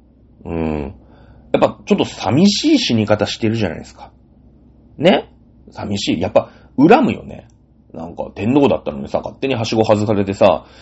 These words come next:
ね、古い都に、ね、孤独に置かれて、もう何の権力もないみたいな。うん。ね。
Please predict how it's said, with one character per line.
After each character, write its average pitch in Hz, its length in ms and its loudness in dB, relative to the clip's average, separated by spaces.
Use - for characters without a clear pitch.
ね、 131 160 2
古 123 260 2
い 101 60 2
都 90 360 -2
に、 82 420 -6
ね、 123 340 -2
孤 101 140 0
独 95 220 -4
に 87 140 -6
置 87 180 -6
か 98 120 4
れ 92 120 0
て、 104 160 2
も 95 160 0
う - 20 -2
何 104 200 2
の 113 100 2
権 113 180 2
力 82 200 -4
も 76 80 -12
な 85 160 -2
い 69 60 -8
み - 60 -16
た - 120 -20
い - 60 -20
な。 - 80 -20
う 85 40 -6
ん。 71 160 -12
ね。 131 340 2